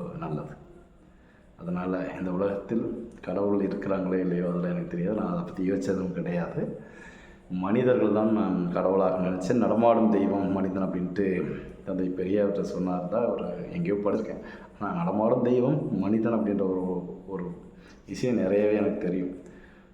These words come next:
அப்படிப்பட்ட மனிதர்கள் இன்னும் கொஞ்சம் சற்று குறைவு தான் இந்த காலத்தில்.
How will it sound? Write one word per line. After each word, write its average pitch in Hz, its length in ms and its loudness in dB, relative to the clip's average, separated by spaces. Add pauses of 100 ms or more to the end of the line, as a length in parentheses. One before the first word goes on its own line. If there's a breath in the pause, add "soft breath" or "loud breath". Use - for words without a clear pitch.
(160 loud breath)
அப்படிப்பட்ட 101 520 -2
மனிதர்கள் 107 540 0 (640 loud breath)
இன்னும் 107 420 0
கொஞ்சம் 90 320 -4
சற்று - 280 -4
குறைவு 95 340 0
தான் 117 260 -2
இந்த 175 220 -2
காலத்தில். - 520 -4